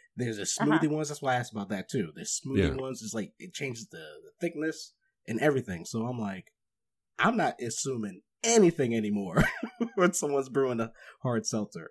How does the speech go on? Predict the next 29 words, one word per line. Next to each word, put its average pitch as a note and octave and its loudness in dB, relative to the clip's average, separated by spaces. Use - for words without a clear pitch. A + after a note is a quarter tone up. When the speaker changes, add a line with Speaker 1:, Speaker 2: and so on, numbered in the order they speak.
Speaker 2:
Yeah, E4+ 10
so C#4+ 12
ours, E4 12
I E4+ 4
guess, C4 10
are C4+ 2
more A3+ 6
traditional C#4+ 4
as D#4 -2
far C4+ 8
as C4 4
hard A#3 4
seltzers B3+ 4
go. C4+ 8
You B3 6
know, G3+ 8
if G#3+ 4
you B3 4
were B3+ 8
to A#3 6
pop B3 8
open A#3+ 6
a A3+ 2
can A#3 6
of G#3+ 0
Truly A#3+ 8
or A3 10
White G#3+ 12
Claw, A3 12